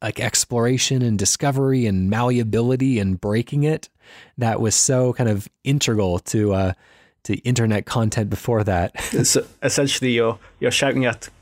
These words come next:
Speaker 2: kids today that they don't understand memes. <laughs>
Speaker 1: Well, you know, I was, I'm, <laughs> I'll circle back around that, uh,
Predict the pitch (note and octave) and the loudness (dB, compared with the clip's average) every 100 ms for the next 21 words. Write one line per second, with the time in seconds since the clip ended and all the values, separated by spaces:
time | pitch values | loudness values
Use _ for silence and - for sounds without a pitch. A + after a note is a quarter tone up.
0 | _ - C#3 - A#2+ A2+ G#2+ A#2 A#2+ A#2+ | _ -4 -2 0 0 2 2 0 0 0
1 | A#2+ A2+ A#2+ A2+ A2 A2+ G#2+ A2 - - | 0 -2 0 0 0 0 0 -2 -2 -4
2 | - - - - - - F#3 C#3+ E3+ F3 | -12 -16 -16 -18 -18 -6 -2 0 0 2
3 | D#3 D3+ - D#3 D#3 - A#2 - - G#2+ | 0 0 -2 0 0 -2 -4 -6 -8 -4
4 | - G3+ F#3 F3 E3 C#3 C#3+ E3 F3 B2 | 0 0 0 0 -2 0 0 2 2 2
5 | G#2+ G#2 G2+ | 2 0 0